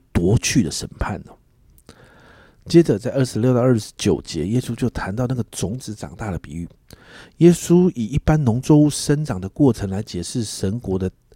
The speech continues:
神国成长的奥秘哦。你看二十七节那里后半部说到，在那个种子成长的过程里面，那人却不晓得如何这样。确实哦，我们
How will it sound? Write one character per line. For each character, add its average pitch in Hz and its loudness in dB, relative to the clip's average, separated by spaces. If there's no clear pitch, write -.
神 113 -2
国 113 -2
成 107 -6
长 98 -4
的 85 -8
奥 135 2
秘 92 -4
哦。 - -20
你 123 -6
看 175 2
二 202 4
十 185 6
七 - 0
节 135 -2
那 147 0
里 104 -4
后 139 0
半 131 2
部 127 0
说 123 0
到， 127 -2
在 165 8
那 160 2
个 160 4
种 127 0
子 110 -8
成 113 -2
长 104 -4
的 90 -4
过 127 2
程 92 -6
里 87 -6
面， 101 -4
那 165 2
人 95 -2
却 143 0
不 143 2
晓 - -6
得 62 -8
如 101 -10
何 - -8
这 - -8
样。 67 -8
确 208 2
实 - -2
哦， 95 -4
我 104 -6
们 123 -4